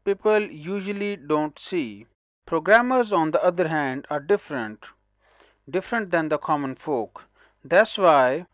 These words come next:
we often get to see such scary stuff. A list of Windows services currently installed on a P C can be seen through the Service Control Manager, or S C M.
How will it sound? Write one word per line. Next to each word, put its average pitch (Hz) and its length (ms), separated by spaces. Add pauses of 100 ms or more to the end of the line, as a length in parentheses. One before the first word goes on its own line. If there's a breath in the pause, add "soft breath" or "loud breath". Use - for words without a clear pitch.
we 165 140
often 208 560
get 165 340
to 156 80
see 139 460
such - 340
scary 147 420
stuff. 151 380 (880)
A 156 60
list 196 440
of 180 220
Windows 165 340
services 139 640 (100)
currently 214 460
installed 180 640
on 156 180
a 139 80
P 151 240
C 131 460 (320)
can 175 240
be 160 160
seen 190 580
through 185 260
the 170 120
Service 180 480
Control 156 420
Manager, 117 680 (680)
or 147 200
S 170 220
C 147 400
M. 117 380